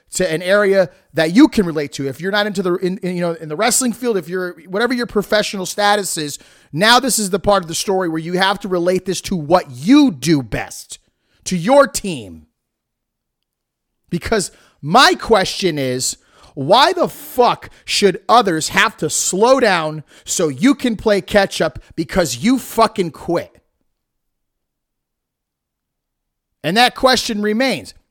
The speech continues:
My guys and girls are on a diligent, intense training regimen day to day, week to fucking week. They perform at a very high level. They train at an extremely high, physically demanding level.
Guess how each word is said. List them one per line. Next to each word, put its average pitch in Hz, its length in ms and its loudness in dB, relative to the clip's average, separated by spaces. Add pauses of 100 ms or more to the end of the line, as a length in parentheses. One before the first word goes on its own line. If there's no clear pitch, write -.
My 208 360 4
guys 247 340 4
and 214 100 0
girls 180 520 2
are 180 100 2
on 180 140 2
a 170 100 -4
diligent, 254 920 2 (440)
intense 202 800 -2
training 226 640 -4
regimen 165 600 2 (300)
day 220 280 2
to 294 100 -2
day, 208 480 0 (300)
week 156 400 -4
to 233 120 4
fucking 208 460 -2
week. 175 220 -4
They 160 180 -2
perform 240 720 2
at 190 140 2
a 165 120 -2
very 208 420 2
high 196 320 4
level. 170 480 2 (340)
They 170 160 -10
train 214 600 -2 (360)
at 175 120 2
an 170 100 0
extremely 226 800 0
high, 175 560 -2 (240)
physically 233 540 0
demanding 196 640 0
level. 165 520 -2